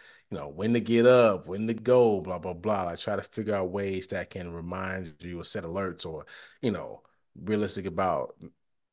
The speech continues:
you can see over the week or weeks or months where this can fit in for you. Uh, number nine is review your, review,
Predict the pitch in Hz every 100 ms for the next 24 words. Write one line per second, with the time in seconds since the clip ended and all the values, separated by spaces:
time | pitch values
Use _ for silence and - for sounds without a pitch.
0 | _ _ 104 120 117 101 - 131 127 117
1 | 107 101 95 110 117 110 95 92 101 110
2 | - 98 95 104 104 78 - - _ _
3 | _ - 101 101 101 - 98 90 104 95
4 | 87 - 82 73 65 _ _ _ _ _
5 | _ _ _ _ _ _ - 87 87 92
6 | 87 101 113 117 113 117 117 113 110 101
7 | _ _ _ _ 110 101 95 92 95 110
8 | 113 107 104 - 107 101 117 135 139 139